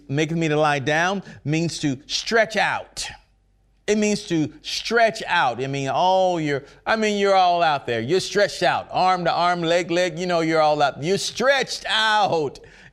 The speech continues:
in green pastures. Now, the word green, I love this. The word green, uh, denotes, denotes, uh, prosperity, right? It denotes abundance. And the word green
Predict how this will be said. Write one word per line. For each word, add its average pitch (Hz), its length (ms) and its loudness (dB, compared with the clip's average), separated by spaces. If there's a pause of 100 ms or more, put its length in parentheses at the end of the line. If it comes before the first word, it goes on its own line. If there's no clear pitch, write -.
in 170 280 0
green 170 460 -2
pastures. 139 680 0 (320)
Now, 170 400 0 (200)
the 156 100 2
word 175 400 0
green, 175 680 0
I 156 120 2
love 170 280 -2
this. 131 220 -2 (440)
The 151 80 2
word 233 300 0
green, 180 580 0 (220)
uh, 165 280 4
denotes, 214 840 -2 (720)
denotes, 190 540 0
uh, 156 200 2
prosperity, 214 1120 -2
right? 143 400 0
It 165 120 -2
denotes 190 440 -2
abundance. 160 760 -2 (440)
And 226 320 0
the 185 80 2
word 180 380 2
green 165 640 -2